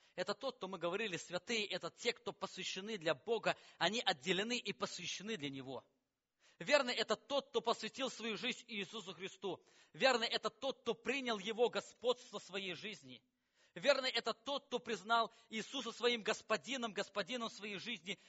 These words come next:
Верный это тот, кто следует за Ним. Иисус Христос, проповедуя на этой земле,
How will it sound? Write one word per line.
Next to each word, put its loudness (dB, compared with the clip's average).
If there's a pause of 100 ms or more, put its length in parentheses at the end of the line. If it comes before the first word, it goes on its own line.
(100)
Верный 4
это 0
тот, 0
кто -10
следует -6
за -6
Ним. -8 (800)
Иисус -8
Христос, -6
проповедуя -4
на 0
этой -4
земле, -2